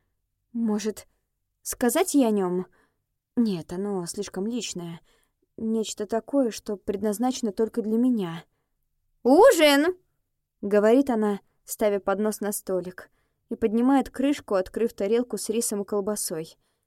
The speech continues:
Я смотрю на еду с опаской, гадая, не заставит ли она меня опять принять таблетки. И она, словно прочитав мои мысли, снова протягивает мне маленький бумажный стаканчик. "Вы всё ещё здесь", —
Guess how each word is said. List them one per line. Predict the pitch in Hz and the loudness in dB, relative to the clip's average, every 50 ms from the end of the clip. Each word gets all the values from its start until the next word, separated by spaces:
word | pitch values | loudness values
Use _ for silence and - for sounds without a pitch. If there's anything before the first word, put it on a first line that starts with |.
| _ _ - | _ _ -4
Я | 226 233 | -2 0
смотрю | 226 - 240 226 220 - 269 277 | 0 2 0 0 0 2 2 2
на | 277 254 | 4 4
еду | 233 220 220 214 240 | 4 2 2 0 -2
с | 240 - | -2 -2
опаской, | 226 202 - 254 254 254 - - 226 202 | -4 -2 0 2 2 2 0 -2 -4 -4
гадая, | 185 180 185 185 185 214 240 247 226 196 190 185 _ _ _ _ _ - | 0 0 0 0 0 -2 -2 0 0 -2 -2 -4 _ _ _ _ _ 0
не | 220 220 | 2 2
заставит | 214 220 - - 285 269 240 240 - | 4 2 2 4 2 2 2 2 -2
ли | 220 208 | 0 0
она | 202 208 | 0 0
меня | 208 208 208 202 196 | 0 0 0 0 -2
опять | 190 - 233 233 240 - - | -2 -2 -2 -2 -2 -4 -6
принять | - 196 190 196 190 196 - | -4 -4 -2 -2 -2 -4 -2
таблетки. | - 202 202 190 202 185 165 156 - - - 180 170 165 - _ _ _ _ _ _ _ _ _ _ _ _ _ - | -2 -2 -2 0 0 0 -2 -2 -4 -10 -14 -12 -12 -12 -16 _ _ _ _ _ _ _ _ _ _ _ _ _ -6
И | - 214 | -2 0
она, | 208 202 208 220 247 240 214 | 0 2 2 2 0 0 0
словно | - - 220 220 202 214 202 | -2 -2 -2 -2 0 0 -2
прочитав | 196 - 196 190 - 233 233 - 208 185 - | 0 -2 -6 -4 -4 -6 0 0 0 -2 0
мои | 202 185 180 180 | -4 -4 -2 0
мысли, | 180 202 233 277 277 - - 226 208 202 208 - _ _ _ _ _ _ _ _ | 0 2 2 2 2 0 0 -2 -2 -4 -4 -6 _ _ _ _ _ _ _ _
снова | _ - - - - 269 240 226 202 185 180 | _ -6 -4 4 4 6 6 6 4 2 0
протягивает | 175 - 185 185 185 - 233 220 202 196 170 180 - - | -2 0 -2 -2 -2 -2 -4 -2 -2 -2 -2 -2 -2 -2
мне | 190 185 180 | -6 -4 -2
маленький | 185 196 226 254 285 277 277 247 233 - - 226 | -2 -2 -2 0 0 2 2 0 0 -2 -4 -6
бумажный | 196 190 190 180 180 185 190 185 196 196 | -4 -2 -4 -2 -2 -2 -2 -2 -4 -6
стаканчик. | 180 - - 190 180 _ - 170 165 156 151 - - - - - - _ _ _ _ _ _ _ _ _ _ _ _ _ _ _ _ _ _ _ _ _ _ _ _ _ _ | -6 -6 -8 -10 -10 _ -12 -12 -12 -12 -12 -12 -16 -16 -18 -20 -20 _ _ _ _ _ _ _ _ _ _ _ _ _ _ _ _ _ _ _ _ _ _ _ _ _ _
"Вы | - 202 208 | -8 -6 -6
всё | 190 - - - 214 208 | -6 -6 -8 -8 -6 -8
ещё | 202 - - 233 | -8 -8 -6 -6
здесь", — | 233 220 214 202 202 185 - 156 - - - - | -6 -6 -6 -8 -10 -10 -10 -10 -14 -14 -14 -16